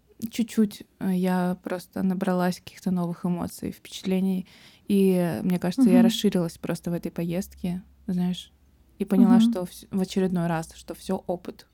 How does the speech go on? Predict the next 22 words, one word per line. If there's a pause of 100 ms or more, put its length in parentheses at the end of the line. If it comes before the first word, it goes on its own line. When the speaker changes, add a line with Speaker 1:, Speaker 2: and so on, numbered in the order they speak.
Speaker 1:
все
опыт,
и
от
этого
классно.
Speaker 2:
Класс. (180)
Speaker 1:
А
главное,
это
че? (200)
Да
ладно,
я
про
этих
стоматологов,
я
же
купила
себе
рюкзак.